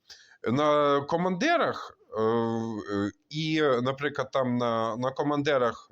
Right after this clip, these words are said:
ви заходите в поход, в принципі, там так же само боси появляються. Щотчик атаки є ось тут. Бачите, от, тут один. Тобто він зразу буде атакувати. На слаєрах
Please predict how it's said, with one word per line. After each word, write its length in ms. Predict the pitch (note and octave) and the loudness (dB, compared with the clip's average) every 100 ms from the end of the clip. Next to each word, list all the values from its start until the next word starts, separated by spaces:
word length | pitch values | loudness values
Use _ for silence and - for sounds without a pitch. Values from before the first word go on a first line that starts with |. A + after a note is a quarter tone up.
| _ | _
ви 200 | G#2+ B2+ | -4 -4
заходите 580 | B2+ - C#3 C3 B2 B2+ | -4 0 0 0 -6 -10
в 120 | - | -6
поход, 400 | E3 - D#4+ D#4+ - - - _ | -8 -2 0 0 -4 -20 -20 _
в 100 | - | -4
принципі, 420 | F#3+ F#3 - D#3+ | -2 -2 -6 -6
там 240 | E3+ D#3 C#3+ - | -2 -2 -4 -4
так 160 | E3 | -2
же 100 | C#3+ | -2
само 320 | C#3 D3 G#2+ | 0 0 2
боси 320 | G#2 G#2+ G2+ A#2 | 2 0 0 -4
появляються. 800 | C3 C#3 D#3+ B3+ A#3 A3+ - F#3+ - - - - | -2 -2 0 0 0 -2 -6 -6 -10 -16 -20 -8
Щотчик 520 | - F3 G3+ E3 - | -2 -2 -2 -4 -6
атаки 380 | C3 F3+ G3 D3 | -2 -2 -2 -6
є 200 | C3 D3 | -2 0
ось 240 | C#3 - | 0 -4
тут. 340 | - F#2 - _ _ _ _ - - | -6 -6 -6 _ _ _ _ -16 -4
Бачите, 500 | A2+ E3 - - F#2 | -2 0 -2 -4 -2
от, 180 | F2+ F2 | -2 -2
тут 200 | C#3+ D3+ | -4 -4
один. 400 | C3+ G2+ D#2 D#2+ _ - | -2 -2 -4 -6 _ -10
Тобто 380 | A2 - B2 A2+ | -8 -4 -4 -2
він 360 | A2 A#2 F3+ | -4 -2 -4
зразу 320 | C3 C3 C#3 | -2 -2 -2
буде 240 | A#2 A#2+ A#2+ | -4 -2 -2
атакувати. 640 | A2+ A2+ - G#2+ D2 - - - - - | -2 -6 -2 -2 -2 -8 -18 -18 -20 -12
На 120 | A#2+ B2+ | -4 -4
слаєрах 760 | - D#3 E3+ G3+ F4 F4+ - | 0 2 2 4 2 0 -8